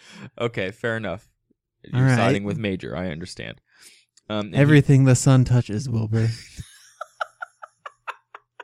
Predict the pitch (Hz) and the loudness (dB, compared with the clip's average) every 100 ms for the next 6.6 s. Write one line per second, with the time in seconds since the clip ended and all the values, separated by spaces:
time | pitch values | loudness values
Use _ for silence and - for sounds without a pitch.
0 | _ _ - _ _ _ _ _ _ _ | _ _ -20 _ _ _ _ _ _ _
1 | _ _ - - 151 123 - 143 - 180 | _ _ -18 -14 -16 -16 -12 -10 2 8
2 | 208 254 208 180 185 165 - 226 247 185 | 8 10 10 10 6 4 4 6 6 4
3 | 165 143 147 135 135 127 117 135 - 127 | 4 4 4 4 2 0 2 2 2 -2
4 | 117 117 113 117 113 117 110 107 - - | -2 -4 -2 -4 -4 -6 -6 -8 -10 -6
5 | 113 - - - _ _ _ _ _ - | -6 -8 -18 -20 _ _ _ _ _ -4
6 | 120 104 104 104 - | -2 -2 -8 -12 -14